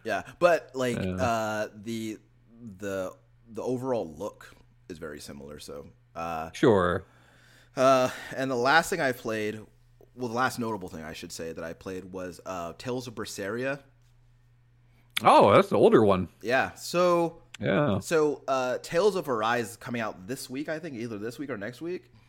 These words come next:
Speaker 2: Yeah.
Speaker 1: And so, like,
Speaker 2: I think it's already out, no?
Speaker 1: I, it might be.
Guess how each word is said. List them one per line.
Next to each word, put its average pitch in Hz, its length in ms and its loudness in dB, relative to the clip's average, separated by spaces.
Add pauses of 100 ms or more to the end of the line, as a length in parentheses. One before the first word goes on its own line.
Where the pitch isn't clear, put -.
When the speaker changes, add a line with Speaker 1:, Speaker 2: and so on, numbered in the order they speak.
(400)
Speaker 2:
Yeah. 90 380 0
Speaker 1:
And 120 540 -4 (160)
so, 123 500 -2 (220)
like, 123 320 -4 (360)
Speaker 2:
I 113 60 10
think 240 180 8
it's - 120 0
already 208 240 10
out, 226 200 8
no? 226 240 4 (280)
Speaker 1:
I, 117 60 -4
it 101 120 -6
might 127 260 -2
be. 80 240 -14